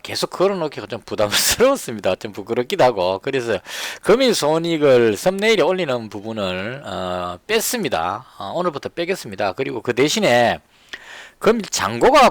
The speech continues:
궁금하신 분들이 있을 겁니다. 그러니까 방송 내용은 별로 뭐 중요하지 않고 얼마 벌었는지 잃었는지 그게 궁금하다, 이런 분들이 이제 시간 절약하시라는 차원으로, 어, 잔고 현황을 가장 먼저 설명을 드리도록 하겠습니다. 아, 그래서 오늘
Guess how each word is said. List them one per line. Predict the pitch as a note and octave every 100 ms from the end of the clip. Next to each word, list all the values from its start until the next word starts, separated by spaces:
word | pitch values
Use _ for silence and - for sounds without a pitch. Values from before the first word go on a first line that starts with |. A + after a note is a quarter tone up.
| -
궁금하신 | - G#2+ B2+ E3 F3 A#3+
분들이 | A3+ E3 G#2
있을 | F2+ A#2
겁니다. | - D#3 C3 A2
그러니까 | G2+ G2+
방송 | - C3+ D#3 F#3+
내용은 | B2+ G3 B3+ G3+
별로 | A#2 D3
뭐 | A#2+
중요하지 | - A#2+ D#3
않고 | D3 D#3 G#2+ G2+ F#2
얼마 | A2 E3 G3+
벌었는지 | G#3+ G#3+ E3+ B2+ A#2+ A#2 B2
잃었는지 | E3+ C#3+ A2
그게 | - G2 F3+
궁금하다, | - F2 C3 C3+
이런 | F3 G#3
분들이 | G3 F3 C#3+ A2+ G2+ G2 F#2 F#2 F2+ F2+
이제 | E2 F2 E2 - - - -
시간 | - D3+ F#3
절약하시라는 | G3+ A#3 F#3+ D3+ D3+ C3+ B2 G2+
차원으로, | - B2 C#3 F#2+ E2 G2 A#2+ -
어, | F2 - _ _ -
잔고 | A2 A2+ F3
현황을 | A3+ C4+ F3
가장 | D#3+ C3+
먼저 | F#2+ G2 D#3+
설명을 | F#3 G3 F#3
드리도록 | - A2 G#2+ G2 C3+
하겠습니다. | C3+ - F#2+ F2+
아, | F#2 E2+ F2 F2
그래서 | - A#2+ A#2
오늘 | F#3 F#3+ E3